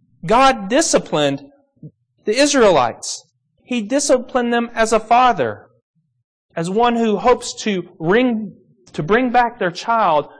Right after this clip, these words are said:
to, to their love. And so he allowed Israel to be taken in captivity, yet in his amazing mercy, he did not destroy them. He said, "I have a plan for you,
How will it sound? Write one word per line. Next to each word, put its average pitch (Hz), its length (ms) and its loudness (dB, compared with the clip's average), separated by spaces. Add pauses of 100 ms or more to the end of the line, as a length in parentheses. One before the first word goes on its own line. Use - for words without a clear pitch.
(160)
to, 196 500 -2 (300)
to 202 160 -2
their 165 180 4
love. 160 480 4 (1040)
And 202 140 0
so 247 160 6
he 247 140 6
allowed 247 500 4
Israel 220 340 4
to 185 100 -4
be 175 120 -4
taken 208 400 0
in 185 220 -4
captivity, 180 560 -4
yet 214 260 0
in 220 60 -2
his 208 200 0
amazing 240 580 0
mercy, 160 540 -4 (300)
he 185 100 -6
did 165 160 -2
not 165 240 -2
destroy 156 420 -8
them. 110 280 -14 (1040)
He 202 80 -4
said, 220 220 -2
"I 269 240 -2
have 226 120 0
a 196 60 -2
plan 254 500 0
for 170 180 -6
you, 123 360 -10